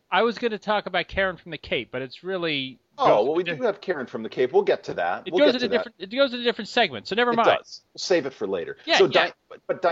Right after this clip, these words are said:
Speaker 2: Diane Firstman, who's not from the Cape, Diane Firstman, uh, has said, uh, "Hi, guys. I've listened to Fill Me In from time to time, and Joe Cabrera filled me in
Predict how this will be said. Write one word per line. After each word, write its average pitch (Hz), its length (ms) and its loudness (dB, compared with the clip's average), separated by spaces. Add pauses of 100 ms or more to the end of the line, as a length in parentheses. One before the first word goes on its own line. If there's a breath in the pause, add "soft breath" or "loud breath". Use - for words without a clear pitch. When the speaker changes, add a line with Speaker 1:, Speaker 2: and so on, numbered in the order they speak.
Speaker 2:
Diane 190 180 -4
Firstman, - 480 -4
who's 104 200 -8
not 139 240 -2
from 92 180 -14
the 87 80 -10
Cape, 73 320 -10 (380 soft breath)
Diane 151 300 0
Firstman, 117 640 -2
uh, 101 380 2
has 113 200 -4
said, 104 400 0
uh, 92 100 2
"Hi, 196 220 2
guys. 101 300 2 (160 loud breath)
I've 131 180 2
listened 185 300 0
to 131 40 -2
Fill 151 220 0
Me 143 140 -2
In 151 80 -4
from 127 160 -6
time 123 200 -2
to 120 80 -4
time, 139 360 0
and 107 160 -4
Joe 147 180 6
Cabrera 120 560 6 (160)
filled 143 400 2
me 120 260 0
in 101 240 0